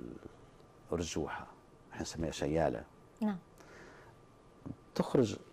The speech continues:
Speaker 1: برا الباب على اليمين زهر الكوسة،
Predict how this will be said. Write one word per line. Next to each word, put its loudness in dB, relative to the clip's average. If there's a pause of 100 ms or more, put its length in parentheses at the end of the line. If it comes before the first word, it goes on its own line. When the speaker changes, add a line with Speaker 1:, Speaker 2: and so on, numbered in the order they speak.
(240)
Speaker 1:
برا 10
الباب 10 (300)
على 6
اليمين 8 (240)
زهر 2
الكوسة، -2